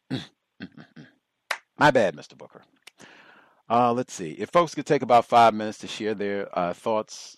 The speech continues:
comments, observations, that would be grand. If you know you have a lot of background noise, if it's loud, uh, if the television is on or what have you, just use your mute button. Uh, and that way,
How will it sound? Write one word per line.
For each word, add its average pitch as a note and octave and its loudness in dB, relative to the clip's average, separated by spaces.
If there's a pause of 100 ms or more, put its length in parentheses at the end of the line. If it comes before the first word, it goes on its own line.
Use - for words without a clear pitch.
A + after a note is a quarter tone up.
comments, G2+ -6
observations, F#2 -6
that G#2 0
would F#2+ -12
be F2+ -12
grand. B2 -4
If - -14
you F#2+ -10
know F#2+ -6
you F#2+ -8
have F#2 -4
a E2 -10
lot F#2 -2
of - -10
background F#2+ 0
noise, F#2+ -6
if C#2+ -16
it's - -16
loud, F2 2 (480)
uh, D#2+ 2
if - -20
the E2+ -10
television G2 0
is F2 -8
on F2 0
or E2 -2
what E2+ 2
have F2 2
you, E2+ -6
just D3+ 2
use B2+ -2
your A#2+ 4
mute B2+ -2
button. F3 0 (480)
Uh, F#2 4
and F#2 0
that F#2 0
way, F2+ -2